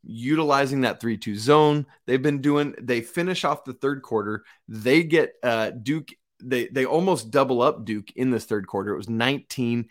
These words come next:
to ten. In fact, how about this little tidbit? Carolina made more shots in the third quarter, nine of them, than they did in the entire first half, seven.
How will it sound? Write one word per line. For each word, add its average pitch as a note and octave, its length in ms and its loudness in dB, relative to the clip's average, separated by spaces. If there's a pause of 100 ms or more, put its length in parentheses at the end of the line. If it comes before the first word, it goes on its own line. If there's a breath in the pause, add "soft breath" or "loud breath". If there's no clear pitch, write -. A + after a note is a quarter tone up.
(200 soft breath)
to A#2 100 -10
ten. A#2 260 -2
In B2+ 220 -4
fact, - 640 -6
how B2+ 140 2
about D#3+ 200 8
this D#3+ 180 -2
little G2+ 200 -2
tidbit? G2 440 -6 (380 loud breath)
Carolina F#3+ 640 2
made B2 640 2 (220 soft breath)
more A#2+ 260 0
shots D3+ 380 2
in D3+ 80 -4
the C3 80 -4
third D3+ 260 -4
quarter, G2+ 320 -4
nine A#2 380 0
of F#2+ 100 -8
them, G2+ 300 -10 (240 soft breath)
than C3 340 -2
they D#3 140 2
did C#3 200 0
in D3 120 0
the D3 160 0
entire B2+ 680 -2
first - 600 -4
half, - 280 -4 (160)
seven. - 500 -2